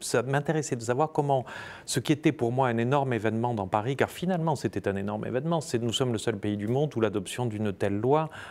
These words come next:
a fait un tel tapage, a duré des mois, il y a eu des, des millions de personnes dans la rue contre, alors que... En Espagne,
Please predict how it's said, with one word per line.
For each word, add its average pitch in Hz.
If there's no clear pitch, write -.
a 101
fait 139
un 104
tel 98
tapage, 131
a 107
duré 101
des 98
mois, 131
il 123
y -
a 110
eu 104
des, 110
des 110
millions 107
de 101
personnes 101
dans 101
la 98
rue 95
contre, 143
alors 98
que... 98
En 110
Espagne, 110